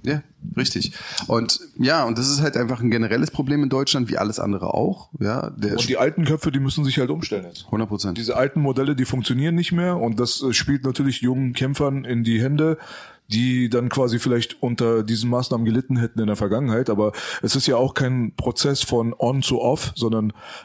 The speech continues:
Speaker 2: das ist ja eine Kurve.
Speaker 1: Aber auf der
Speaker 2: Das ist
Speaker 1: anderen
Speaker 2: mitten in dieser Kurve.
Speaker 1: Ja, genau. Und aber auf der anderen Seite hast du halt Leute, also jetzt, wenn wir im Kampfsport generell bleiben und uns ein bisschen vom Boxen entfernen, hast du trotzdem für junge Athleten gerade ein Hoch,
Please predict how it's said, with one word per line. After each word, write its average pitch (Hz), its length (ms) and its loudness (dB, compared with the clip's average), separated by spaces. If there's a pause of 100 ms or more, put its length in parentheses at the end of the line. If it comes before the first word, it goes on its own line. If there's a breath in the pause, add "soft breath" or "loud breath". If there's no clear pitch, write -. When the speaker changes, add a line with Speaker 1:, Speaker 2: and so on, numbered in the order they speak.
(120)
Speaker 2:
das 104 180 2
ist - 100 2
ja 131 60 2
eine 117 100 0
Kurve. 131 460 0 (720 loud breath)
Speaker 1:
Aber 104 180 0
auf 107 120 -2
der 123 80 0
Speaker 2:
Das 123 60 2
ist 135 40 2
Speaker 1:
anderen 156 80 4
Speaker 2:
mitten 180 220 2
in 160 60 4
dieser 147 200 2
Kurve. 135 400 2
Speaker 1:
Ja, 147 100 2
genau. 131 280 0
Und 95 120 0
aber 107 140 0
auf 113 80 -4
der 120 100 -2
anderen 135 240 0
Seite 135 240 -2
hast 123 200 -2
du 120 80 0
halt 107 160 -2
Leute, 117 280 0
also 104 160 0
jetzt, 98 200 -2
wenn 104 100 0
wir 104 80 0
im 101 140 0
Kampfsport 98 400 -2
generell 95 340 0
bleiben 113 200 0
und 90 100 0
uns 92 180 -2
ein 98 60 2
bisschen 98 180 2
vom 95 160 0
Boxen 101 240 -2
entfernen, 104 380 -2 (280 loud breath)
hast 107 200 -2
du 104 40 -2
trotzdem 113 360 -2
für 110 100 -2
junge 104 300 2
Athleten 110 520 -2 (300 loud breath)
gerade 120 680 0 (160)
ein 95 340 0
Hoch, - 720 0